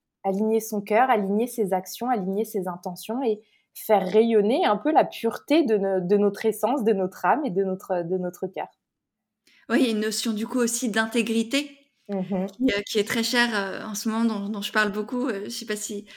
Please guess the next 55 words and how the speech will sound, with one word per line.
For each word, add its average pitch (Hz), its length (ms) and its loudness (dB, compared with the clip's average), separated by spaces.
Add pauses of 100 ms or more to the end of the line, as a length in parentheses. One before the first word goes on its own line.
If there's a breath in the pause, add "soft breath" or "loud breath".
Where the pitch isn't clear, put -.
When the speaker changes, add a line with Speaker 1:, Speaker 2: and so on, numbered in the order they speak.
(180 loud breath)
Speaker 2:
voilà, 196 140 0
j'ai 202 140 -4
fait 208 80 -8
un 196 80 -6
podcast 226 420 -4
autour 214 220 -8
du 202 80 -6
sujet, 226 320 0
j'en 226 120 -2
parle 208 200 -4
beaucoup 220 200 -4
sur 226 200 -2
Instagram 214 480 -2
parce 214 160 -4
qu'effectivement, 208 520 -4
c'est, 226 280 -4 (420 loud breath)
c'est - 160 0
être 208 220 2
aligné 220 320 2
en-, 233 80 2 (120)
entre - 240 -10
ce - 160 -4
que 214 140 -2
l'on 208 160 -4
pense, 285 340 -6
ce - 60 -4
que 220 140 -4
l'on 208 160 -2
dit, 233 180 -4
ce 226 160 -2
que 220 140 0
l'on 202 180 -2
fait 294 320 -2 (480 loud breath)
et 214 100 4
ce - 160 0
que 226 160 0
l'on, 208 440 -2 (260)
on, 196 260 -6
on 202 60 -6
projette 240 500 -2
aussi 240 240 -2
en 220 100 -2
termes 214 260 -4
d'énergie. 220 600 -2 (360)
Speaker 1:
Mhm. 185 400 -4
Speaker 2:
Et - 40 -8
je - 120 -14
pense 226 140 -6
que 220 80 -6
c'est - 140 -2
ça 285 200 0
aussi, 247 340 0
en 220 140 0
étant, 233 340 0
euh, 208 80 0